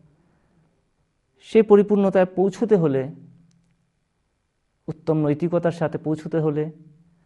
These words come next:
সর্বপ্রথম যে বিষয়টি প্রয়োজন সেটি হচ্ছে ঈমান।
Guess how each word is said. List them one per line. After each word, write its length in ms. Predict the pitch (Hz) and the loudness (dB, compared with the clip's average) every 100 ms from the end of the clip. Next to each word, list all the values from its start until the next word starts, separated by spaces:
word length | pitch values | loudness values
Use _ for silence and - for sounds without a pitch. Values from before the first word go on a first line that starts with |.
| _ _ _ | _ _ _
সর্বপ্রথম 1120 | - - 160 170 190 202 208 208 202 208 - - _ - | -20 -6 -2 -2 -2 -2 -2 -2 -4 -6 -10 -20 _ -18
যে 300 | 131 127 143 | -14 -6 -6
বিষয়টি 520 | 127 127 127 123 127 | -6 -6 -6 -6 -10
প্রয়োজন 600 | 127 151 160 165 160 165 - - - _ _ _ _ - | -6 -4 -4 -4 -6 -8 -14 -20 -20 _ _ _ _ -12
সেটি 200 | - 175 | -8 -4
হচ্ছে 500 | 170 170 - 143 139 - - | -4 -4 -4 -4 -6 -18 -10
ঈমান। 540 | 131 135 127 123 123 | -6 -4 -4 -4 -6